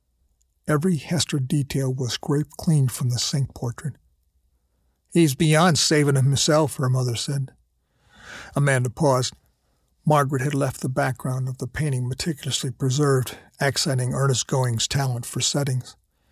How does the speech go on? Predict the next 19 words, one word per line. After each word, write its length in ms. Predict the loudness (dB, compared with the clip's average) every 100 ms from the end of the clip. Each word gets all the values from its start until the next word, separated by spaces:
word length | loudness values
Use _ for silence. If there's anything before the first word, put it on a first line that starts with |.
| _ _ -20 _ _ 2
The 80 |
remaining 440 | 6 8 8 8 8
nudes 300 | 6 6 4
seemed 300 | 2 4 4
even 200 | 4 4
more 320 | 4 4 2
out 100 | 0
of 140 | -6 -2
place 300 | 0 0 0
now. 460 | 0 -2 -6 -12 _ _ _ _ _
For 100 | 2
minutes, 440 | 4 6 4 0 -12 _ -4
Amanda 380 | 0 2 0 -2
did 180 | -2 -2
not 200 | -2 0
move. 420 | 2 2 2 -2 -12 _ _ _ _ _ _ _ _ _ 0
"That 320 | 0 0 -8
poor 260 | -4 -2
child," 580 | 0 0 2 2 0 -2